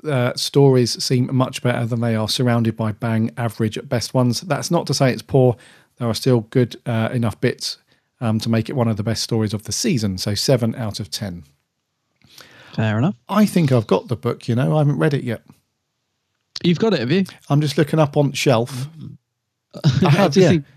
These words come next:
Speaker 1: I've got the book.
Speaker 2: Oh.
Speaker 1: I can see it. I just haven't read it yet. I'll have to read this later.
Speaker 2: 'Cause you, you love the Seventh Doctor as well. I just think it's same
Speaker 1: Yeah.
Speaker 2: as me. And I'm just thinking, "Yeah, I bet he's really good.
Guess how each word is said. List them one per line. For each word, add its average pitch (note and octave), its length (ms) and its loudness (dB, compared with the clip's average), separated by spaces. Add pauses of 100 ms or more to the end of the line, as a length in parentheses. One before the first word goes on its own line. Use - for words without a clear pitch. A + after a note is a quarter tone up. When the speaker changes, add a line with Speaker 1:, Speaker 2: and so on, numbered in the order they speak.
(200)
Speaker 1:
I've C#3 100 -2
got F#3 140 2
the D3+ 60 -2
book. E3+ 220 0
Speaker 2:
Oh. G3+ 60 0
Speaker 1:
I - 20 -2
can A2+ 160 -2
see C#3 180 0
it. A2+ 60 0
I - 80 -4
just A#2+ 120 -2
haven't A#2 200 -2
read A#2+ 140 -2
it B2 60 -6
yet. A2+ 120 -2
I'll A2+ 60 -2
have A2 140 -2
to - 100 -8
read A2+ 160 -2
this - 240 -4
later. A#2 260 -2 (680)
Speaker 2:
'Cause C#3 180 2
you, D#3+ 100 4
you D#3 260 2
love D3 180 2
the A#2 80 -2
Seventh A#2 280 -4
Doctor A2+ 260 -8
as A#2+ 80 -4
well. D#3 100 -2
I - 20 -2
just C#3 180 -2
think D#3+ 160 0
it's A2+ 100 -6
same D3 200 0
Speaker 1:
Yeah. - 20 2
Speaker 2:
as C3+ 100 0
me. D#3 200 -2
And A2+ 80 -4
I'm A#2 80 -6
just A#2+ 120 -8
thinking, A#2+ 440 -6
"Yeah, F3 200 -2
I G#2+ 40 -4
bet A#2 180 -4
he's A#2 160 -2
really A#2+ 160 -2
good. D#3 340 0